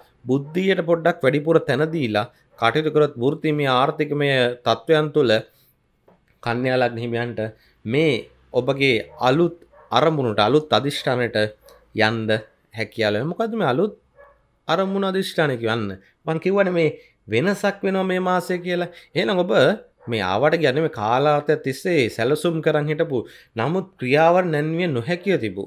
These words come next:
නැත්තම් කරන් ඇවිල්ලා යම්කිසි ආකාරයෙන් බාධකයක් ඇති වෙලා හෝ මොකක් හෝ කාරණාවක පොඩ්ඩක් හෝ අර බ-, පා-, පාතර ගිහිල්ලා, කියන්නේ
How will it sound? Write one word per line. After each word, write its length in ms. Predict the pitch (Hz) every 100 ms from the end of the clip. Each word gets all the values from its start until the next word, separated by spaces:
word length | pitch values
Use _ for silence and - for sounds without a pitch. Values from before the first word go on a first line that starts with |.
| -
නැත්තම් 380 | 120 131 160 135
කරන් 340 | 127 131 160 160
ඇවිල්ලා 360 | 160 143 123 - - -
යම්කිසි 440 | 117 131 175 165 175
ආකාරයෙන් 380 | 170 175 180 147
බාධකයක් 640 | 120 147 165 170 170 170
ඇති 180 | 151 160
වෙලා 260 | 156 156 151
හෝ 160 | 180
මොකක් 320 | 151 127 165 170
හෝ 120 | 165
කාරණාවක 480 | 160 151 156 151 196 196
පොඩ්ඩක් 520 | - 123 160 208 202
හෝ 160 | 185 151 151 _ _ _ _ -
අර 100 | 120 123 - _ _ _ _ _ _ _ _ _
බ-, 380 | 131 123 120 110
පා-, 460 | - 131 131 120 113 - _ _
පාතර 300 | 127 139 143 120
ගිහිල්ලා, 340 | 110 117 107
කියන්නේ 260 | 107 104